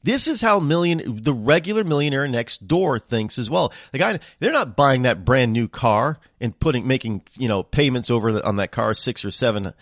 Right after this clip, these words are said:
years. Uh, do the math, folks.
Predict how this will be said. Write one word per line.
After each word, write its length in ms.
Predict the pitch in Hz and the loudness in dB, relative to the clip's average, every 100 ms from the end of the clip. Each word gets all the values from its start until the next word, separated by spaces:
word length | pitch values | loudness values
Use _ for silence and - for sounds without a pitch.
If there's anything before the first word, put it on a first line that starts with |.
| - - - | -20 -20 -8
years. 340 | 98 127 110 | -2 0 0
Uh, 100 | 131 - _ - - _ - - _ _ _ _ _ _ _ 98 | -2 -6 _ -20 -20 _ -20 -20 _ _ _ _ _ _ _ 0
do 160 | 90 214 | 2 4
the 80 | |
math, 420 | 131 113 135 78 - - _ _ _ _ _ _ - | 4 4 2 0 -8 -20 _ _ _ _ _ _ -6
folks. 420 | 90 - - | -6 -6 -12